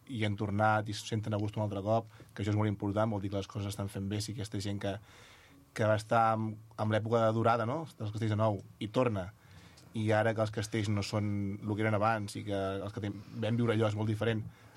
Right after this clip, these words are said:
ens segueixen, és que veuen que, que podem seguir endavant i,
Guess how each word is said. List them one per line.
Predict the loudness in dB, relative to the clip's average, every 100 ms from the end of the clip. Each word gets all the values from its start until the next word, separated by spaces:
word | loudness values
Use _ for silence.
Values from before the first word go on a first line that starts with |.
| -20 -8
ens | -2 0
segueixen, | 0 2 2 2 0 0 -8 -20 -20 -20 -14 -4
és | -2
que | 2 4 6 4 0 -2
veuen | 2 2 2
que, | 4 4 4 0 -4 -6
que | -4
podem | -2 0 -2 -4 -12 -20 -8
seguir | -2 0
endavant | 2 4 4 4
i, | 2 0 -2